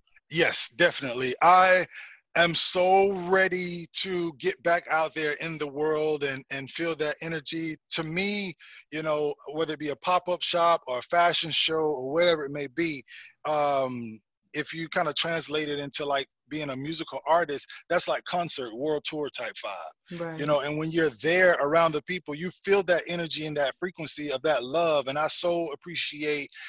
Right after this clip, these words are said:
Speaker 1: and shout out to all my Ed lovers out there that, um, have supported, you know, in whatever shape, form, and or fashion that they have over the years,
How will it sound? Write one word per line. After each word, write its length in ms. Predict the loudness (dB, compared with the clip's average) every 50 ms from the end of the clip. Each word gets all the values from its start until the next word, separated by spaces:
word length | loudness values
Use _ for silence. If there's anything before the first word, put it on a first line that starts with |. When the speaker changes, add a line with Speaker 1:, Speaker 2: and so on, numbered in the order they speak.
| -18 -12 _ -4
Speaker 1:
and 120 | 0 0
shout 220 | 2 2 4 4
out 100 | 4 2 0
to 100 | -2 0
all 180 | 0 0 2
my 140 | 2 0 -2
Ed 200 | -2 -2 -4 -4
lovers 380 | 0 0 -2 0 0 -6 -4 -4
out 180 | -4 -4 -4 -6 -6
there 260 | -4 -2 -2 -4 -6 -8 -16 -20 -20 -20 _ _
that, 260 | -2 0 0 0 0 -2 -2
um, 540 | -2 0 2 2 2 2 0 0 -2 -4 -6
have 220 | -2 0 0 2 2
supported, 640 | 0 -2 -4 -6 -2 0 0 2 2 0 -2 -2 -4 -6 _ _
you 120 | -8 -4 -2
know, 200 | -2 -2 -2 -2
in 220 | -4 -4 -4 -2
whatever 340 | 0 0 0 2 0 0 2
shape, 340 | 2 2 2 0 -4 -8 -10
form, 340 | -10 -6 -4 -4 -4 -4 -6 -8
and 160 | -8 -8 -8 -6
or 180 | -4 -4 -4 -4
fashion 420 | -4 -4 -4 -2 -2 -2 -4 -4
that 160 | -4 -6 -4 -4
they 100 | -6 -4
have 260 | -4 -4 -4 -4 -6 -4
over 220 | -6 -6 -4 -4 -8
the 80 | -10
years, 400 | -10 -8 -8 -6 -6 -4 -4 -4